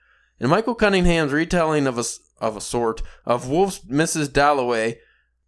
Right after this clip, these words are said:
characters living in different time periods have personal experiences and tragedies that echo events from Wolfe's book as well as Wolfe's own life. That's interesting. Number three, it can build suspense.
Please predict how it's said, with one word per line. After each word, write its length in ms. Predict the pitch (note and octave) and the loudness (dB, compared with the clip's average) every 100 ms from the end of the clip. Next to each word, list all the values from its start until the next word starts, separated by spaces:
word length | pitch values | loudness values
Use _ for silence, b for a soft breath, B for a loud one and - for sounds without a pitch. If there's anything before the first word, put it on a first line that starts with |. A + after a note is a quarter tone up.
| _ | _
characters 460 | - G3+ C4+ C#4 A#3 | 0 2 2 -2 0
living 300 | G3 G3 F#3 | 2 2 2
in 100 | C#3 | 0
different 320 | D3+ F3+ F3+ | 0 0 0
time 240 | D#3+ D#3+ C#3+ | 0 0 2
periods 340 | C#3+ C3+ C3 | 4 4 2
have 140 | B2+ | -2
personal 380 | - F#3+ G3 F#3+ | 0 0 2 0
experiences 640 | F3+ - D#3+ D#3 D3+ D3+ | 0 0 2 2 2 0
and 100 | C3+ | 0
tragedies 600 | B2 C#3+ C#3+ C3 A#2+ A#2+ | 0 2 2 0 -2 0
that 140 | A2+ - | -2 -2
echo 360 | C#3+ - F3 C3 | -2 2 2 2
events 300 | A#2+ C#3+ C3 | 0 -2 -4
from 260 | C3+ A#2 | -6 -2
Wolfe's 220 | B2+ C#3+ | 0 -2
book 320 | - B2+ B2+ B2+ | -2 0 0 -2
as 140 | A#2 | -6
well 260 | B2 E3+ A3 | -2 0 0
as 120 | A3+ | -2
Wolfe's 380 | D3+ D3+ D#3+ - - | -6 -6 -6 -10 -4
own 300 | A#2+ C3+ A#2+ | -2 0 0
life. 420 | A2+ B2+ - - - | -2 -2 -8 -18 -12
That's 300 | - E4+ - | -6 -6 -6
interesting. 640 | G3 F#3 G#2 - - - - _ _ _ _ _ _ D3 | -14 -14 -14 -16 -18 -18 -20 _ _ _ _ _ _ 0
Number 200 | A3+ C4 | 2 2
three, 380 | A3+ A3+ C#3+ B2+ | 2 4 4 2
it 80 | |
can 100 | C3+ | 0
build 240 | B2+ F#3 G3+ | 0 0 0
suspense. 540 | A#2+ - D#3 C#3 - | -4 -2 0 0 -4